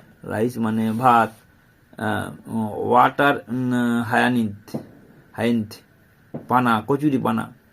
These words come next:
হুম, আর হচ্ছে, আহ, কয়েন মানে কম-, খুচরো পয়সা, জালা বা পিচার মানে কলসি,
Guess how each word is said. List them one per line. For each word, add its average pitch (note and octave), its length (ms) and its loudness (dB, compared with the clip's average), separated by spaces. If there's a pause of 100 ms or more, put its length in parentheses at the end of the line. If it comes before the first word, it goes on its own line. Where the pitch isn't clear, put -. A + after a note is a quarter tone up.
(120)
হুম, A#2+ 380 -6 (540)
আর A2 260 -4
হচ্ছে, A2+ 440 0
আহ, A2+ 300 -4
কয়েন B2 260 4
মানে A#2+ 340 -2
কম-, A2+ 540 -2
খুচরো A#2+ 400 -6
পয়সা, A#2 420 0 (680)
জালা A#2 460 6
বা A2+ 400 2
পিচার C3 460 2
মানে A2+ 220 -4
কলসি, B2 580 -2